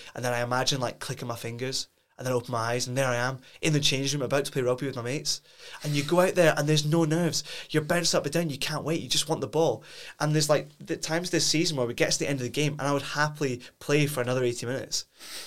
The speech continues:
It's just such a, a joyous thing to be able to do. And, uh, it's nice that you, if you can find something like that, that you understand how privileged you are, um, because people aren't really in tune with their own mortality. Um, but everybody gets old,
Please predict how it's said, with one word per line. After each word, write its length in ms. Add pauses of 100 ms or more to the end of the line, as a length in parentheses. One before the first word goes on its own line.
(220)
It's 220
just 180
such 220
a, 160
a 60
joyous 360
thing 140
to 100
be 60
able 140
to 120
do. 280 (540)
And, 440
uh, 260
it's 160
nice 300
that 80
you, 180
if 200
you 80
can 120
find 260
something 220
like 140
that, 240
that 80
you 180
understand 720
how 80
privileged 420
you 120
are, 160 (500)
um, 320
because 240
people 320
aren't 200
really 240
in 100
tune 320
with 100
their 100
own 120
mortality. 640 (440)
Um, 240
but 160
everybody 300
gets 260
old, 340